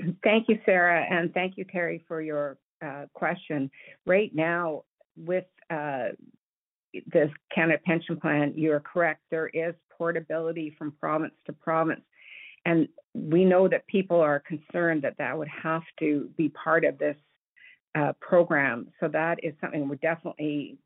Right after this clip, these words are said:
taking note of and passing on to the government, that this would have to be part and negotiated.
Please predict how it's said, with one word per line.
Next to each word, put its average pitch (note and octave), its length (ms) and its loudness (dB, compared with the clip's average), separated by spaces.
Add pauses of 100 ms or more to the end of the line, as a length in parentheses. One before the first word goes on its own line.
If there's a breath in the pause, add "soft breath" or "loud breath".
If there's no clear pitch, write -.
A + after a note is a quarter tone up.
taking E3 380 2
note D#3 280 4
of C#3 240 -2
and C3+ 220 -6
passing D#3 440 -4
on C#3+ 160 -6
to D3 100 -18
the C#3 100 -8
government, D3+ 500 0
that D3+ 140 -12
this D3 160 -6 (120)
would C#3+ 180 2 (240)
have E3+ 300 2
to D#3 80 2
be D3 160 6
part D3 420 2 (640 soft breath)
and D3+ 160 4
negotiated. D3 800 2